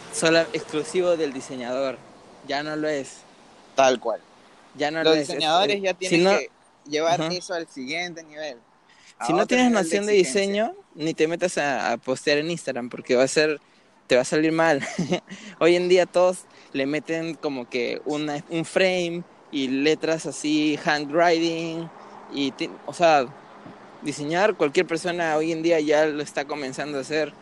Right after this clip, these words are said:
Speaker 2: Claro, eh, no, no es que sea tendencia, es que esos códigos que en realidad todos los hemos estado aprendiendo, porque ha habido los diseñadores y ha habido los que han estado recibiendo el mensaje,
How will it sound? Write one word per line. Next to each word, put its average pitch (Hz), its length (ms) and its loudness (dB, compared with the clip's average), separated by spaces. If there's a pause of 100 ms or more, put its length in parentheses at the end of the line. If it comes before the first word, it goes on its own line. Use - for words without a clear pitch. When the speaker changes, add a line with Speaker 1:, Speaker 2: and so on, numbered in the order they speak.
(120)
Speaker 2:
Claro, 185 400 0
eh, 156 60 -10
no, 220 320 0
no 220 160 0
es 254 140 0
que 196 100 -8
sea 220 180 2
tendencia, 147 680 -4
es 175 200 -4
que 208 300 -4 (1700)
esos 247 340 -6
códigos 196 720 0
que 185 60 -6
en 185 60 -6
realidad 160 360 -2 (920)
todos 196 520 0
los 156 380 -4
hemos 185 300 -10
estado 170 240 2
aprendiendo, 165 540 -4
porque 123 520 -8 (100)
ha 143 60 -2
habido 175 200 0
los 185 140 -4
diseñadores 180 720 -6
y 147 60 -10
ha 147 40 -6
habido 156 220 -4
los 160 220 -10
que 156 100 -12
han 147 80 -12
estado 156 240 -8
recibiendo 156 480 -10
el 160 60 -8
mensaje, 170 500 -10